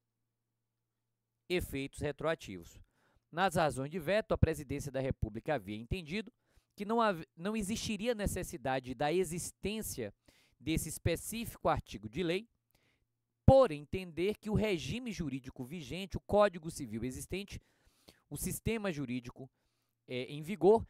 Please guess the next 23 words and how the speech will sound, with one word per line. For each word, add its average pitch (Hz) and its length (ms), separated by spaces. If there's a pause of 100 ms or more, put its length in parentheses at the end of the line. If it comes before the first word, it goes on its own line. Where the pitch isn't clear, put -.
(160)
já 226 280
trazia 208 640
os 147 160
mecanismos 160 1080 (800)
e 156 120
que - 120
isso 185 320
seria 170 400
mais 156 460
do 196 140
mesmo. 131 520 (880)
Não 151 140
foi 160 180
assim 151 280
que 151 100
pensou 139 320
o 131 60
Congresso 117 480
Nacional, 185 500 (460)
que 156 100
de 156 140
forma 127 340
expressa - 960